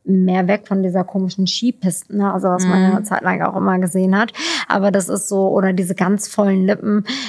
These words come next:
Speaker 1: Ich hab das Gefühl, das ist, also diese Schönheitsideale, die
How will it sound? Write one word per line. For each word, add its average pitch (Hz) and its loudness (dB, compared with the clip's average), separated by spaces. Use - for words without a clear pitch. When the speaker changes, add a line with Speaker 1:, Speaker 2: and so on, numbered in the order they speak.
Speaker 1:
Ich - -6
hab 208 -2
das 196 -6
Gefühl, 202 0
das 190 -2
ist, - -6
also 196 0
diese 196 0
Schönheitsideale, 208 0
die 180 -4